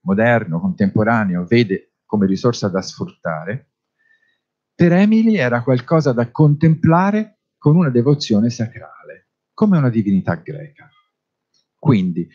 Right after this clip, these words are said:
l'unica dottrina che Emily Dickinson conobbe e la fece tutta sua fu la fede nella parola,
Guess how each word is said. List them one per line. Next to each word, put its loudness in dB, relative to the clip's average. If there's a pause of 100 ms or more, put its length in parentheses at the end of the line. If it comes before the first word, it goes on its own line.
(160)
l'unica 4
dottrina -2
che 4
Emily 4
Dickinson -2
conobbe 2
e -8
la -8
fece -8 (100)
tutta -2
sua -8 (460)
fu 2
la 4
fede 0
nella -4
parola, -8